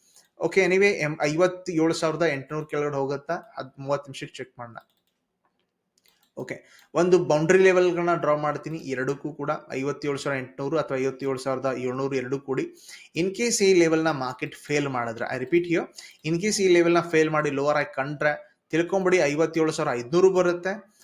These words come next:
and ಐವತ್ತೇಳು ಸಾವಿರ ಕೂಡ ಬರುತ್ತೆ ಅಂತ ತಿಳ್ಕೊಂಬಿಡಿ. Because ಮಾರ್ಕೆಟ್ ಮಲ್ಟಿಪಲ್ ಟೈಮಲ್ಲಿ ಸಪೋರ್ಟ್ ತಗೊಂಡಿದ್ದು, ಒಂದ್ಸಲ ಏನಾದ್ರೂ ಫೇಲ್ ಆದ್ರೆ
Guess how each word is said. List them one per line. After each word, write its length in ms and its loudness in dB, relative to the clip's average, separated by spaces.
and 100 0
ಐವತ್ತೇಳು 460 2
ಸಾವಿರ 340 0
ಕೂಡ 200 -2
ಬರುತ್ತೆ 380 -2
ಅಂತ 120 -8
ತಿಳ್ಕೊಂಬಿಡಿ. 600 -8
Because 340 0
ಮಾರ್ಕೆಟ್ 540 -4
ಮಲ್ಟಿಪಲ್ 560 0
ಟೈಮಲ್ಲಿ 300 0
ಸಪೋರ್ಟ್ 380 -8
ತಗೊಂಡಿದ್ದು, 600 -8
ಒಂದ್ಸಲ 480 -2
ಏನಾದ್ರೂ 340 0
ಫೇಲ್ 260 -4
ಆದ್ರೆ 600 -4